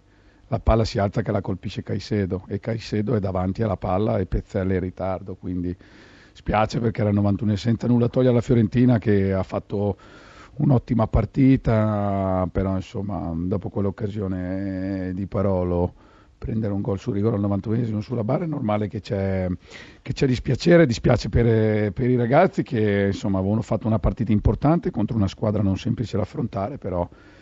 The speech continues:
questo è il calcio, questa è la var, ci si deve,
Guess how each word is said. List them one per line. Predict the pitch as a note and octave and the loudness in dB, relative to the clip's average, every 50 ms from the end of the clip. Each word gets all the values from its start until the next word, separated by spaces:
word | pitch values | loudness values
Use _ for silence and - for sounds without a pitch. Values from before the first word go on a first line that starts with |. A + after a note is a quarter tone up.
| - - _ | -20 -20 _
questo | - - - F#2+ - - | -8 -6 -6 -6 -4 -6
è | G#2 | -8
il | F#2+ | -8
calcio, | - - G#2 G#2 G#2+ - - - | -6 -4 -4 -4 -4 -4 -6 -6
questa | - - G#2 G2 - - - F#2 F#2+ F#2+ F2 E2 E2 E2+ E2 E2 E2 E2 E2+ F2 F2 | -4 -4 -4 -6 -6 -6 -6 -4 -2 0 0 0 0 0 0 0 -2 -2 -2 -2 -4
è | F#2 | -4
la | F#2 F#2+ | -4 -2
var, | F#2+ G2 G2 A#2 F3 - | -2 -2 -2 -2 -4 -6
ci | - - B2+ | -10 -14 -16
si | - - B2 | -10 -6 -4
deve, | G2+ G2 F#2 F#2+ G2 | -2 0 0 0 -2